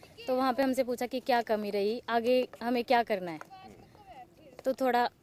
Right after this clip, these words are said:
हमारे दिमाग से निकालने की कोशिश करते हैं, फिर कोचेस से discuss करते हैं कि ऐसे-ऐसे बात है, फिर कोचेस हमें motivate करते हैं। काफ़ी बार लड़कियां होती है कि demoralize हो जाती है।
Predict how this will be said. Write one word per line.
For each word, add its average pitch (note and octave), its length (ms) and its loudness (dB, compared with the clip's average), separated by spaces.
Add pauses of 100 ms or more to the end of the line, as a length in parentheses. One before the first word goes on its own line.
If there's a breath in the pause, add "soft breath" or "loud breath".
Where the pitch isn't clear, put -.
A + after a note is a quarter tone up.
हमारे A#3+ 240 2
दिमाग A#3 300 2
से B3 120 0
निकालने A#3 360 0
की B3 100 -2
कोशिश A#3 300 -2
करते G#3+ 300 -2
हैं, G#3+ 120 0
फिर A3+ 280 -2 (160)
कोचेस A#3 320 -2
से A3+ 120 2
discuss A#3+ 360 -2
करते G#3+ 280 -2
हैं F#3+ 240 -2 (420 loud breath)
कि A#3+ 60 -2
ऐसे-ऐसे A3+ 340 -2
बात G#3 300 0
है, G3+ 100 -2
फिर A#3+ 160 -2
कोचेस A3+ 340 -2
हमें A3+ 320 -2 (840)
motivate G#3+ 460 0
करते F#3 320 -8
हैं। E3+ 140 -10 (400)
काफ़ी A#3 220 2
बार A#3 280 6 (220)
लड़कियां B3 340 6
होती A#3+ 220 2
है A#3 60 2
कि A#3+ 120 -2
demoralize A3 500 2
हो G#3+ 80 0
जाती F#3+ 280 -2
है। E3+ 140 -6